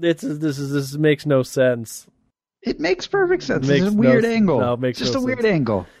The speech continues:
Speaker 1: His eyeball is looking down at us, but he's supposed to be looking up in the air. His other eyeball is missing. His forehead is missing. I get that he's looking up,
Speaker 2: No,
Speaker 1: but
Speaker 2: no, it's, the camera is at a,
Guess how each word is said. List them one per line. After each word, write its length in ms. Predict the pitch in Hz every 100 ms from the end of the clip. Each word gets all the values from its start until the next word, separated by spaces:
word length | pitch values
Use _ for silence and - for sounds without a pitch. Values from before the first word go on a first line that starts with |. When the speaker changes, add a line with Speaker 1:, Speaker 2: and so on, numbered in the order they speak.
| _
Speaker 1:
His 160 | 185 190
eyeball 540 | 165 185 185 180 185
is 140 | 156
looking 420 | 143 165 175 143 123
down 520 | 131 131 143 160 170
at 380 | 147 143 143 -
us, 360 | 120 120 127
but 180 | - 117
he's 180 | 143 156
supposed 360 | - 170 165 156
to 60 |
be 80 | 151
looking 380 | 127 143 147 135
up 200 | - 151 _
in 220 | 151 170
the 160 | 170 175
air. 380 | 139 123 117 139 _ _ _ _ _
His 140 | 143
other 260 | 165 175 165
eyeball 440 | 151 151 147 143
is 160 | 131 131
missing. 380 | 139 143 139 127
His 100 | 120
forehead 540 | - 196 214 165 139
is 160 | 131 123
missing. 560 | 120 110 120 123 147 - _ _ _
I 60 | 170
get 220 | 196 381
that 100 | -
he's 160 | 185 147
looking 360 | 180 170 147 -
up, 220 | 147 127
Speaker 2:
No, 60 | -
Speaker 1:
but 120 | 180
Speaker 2:
no, 180 | 185 120
it's, 360 | 135 165 - 202
the 160 | 139
camera 460 | 131 127 143 175 170
is 140 | 151
at 100 | 139
a, 100 | 120